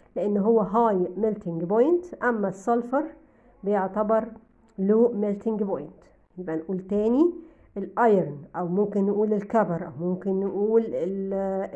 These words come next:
الألمنيوم، آه، بيعتبر high melting point. عشان كده برضو أنا بعمل الحلل من الألمنيوم، لأن هي high melting point ما بيسيحش بسهولة. أما بقى السلفر والكربون والفوسفورس أو النون ميتال بتعتبر low melting point،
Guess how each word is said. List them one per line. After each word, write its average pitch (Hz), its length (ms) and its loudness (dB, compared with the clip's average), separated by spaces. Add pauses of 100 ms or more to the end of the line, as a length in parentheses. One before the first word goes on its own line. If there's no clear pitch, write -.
الألمنيوم، 202 680 6 (640)
آه، 180 360 -2
بيعتبر 196 440 -2
high 208 320 2
melting 196 400 0
point. 247 240 0
عشان 240 200 -4
كده 254 160 0
برضو 262 220 0
أنا 226 80 0
بعمل 254 240 2
الحلل 247 380 0
من 220 120 -2
الألمنيوم، 220 520 0
لأن 180 180 -2
هي 247 380 4 (500)
high 254 160 6
melting 247 300 2
point 196 280 2
ما 190 60 -2
بيسيحش 240 360 -4
بسهولة. 180 420 -6 (220)
أما 277 180 2
بقى 254 340 -2
السلفر 240 580 2
والكربون 175 680 0
والفوسفورس 226 640 -2
أو 180 140 -4
النون 208 220 0
ميتال 247 360 0 (400)
بتعتبر 220 600 0 (420)
low 226 320 6 (100)
melting 214 400 0
point، 175 400 -6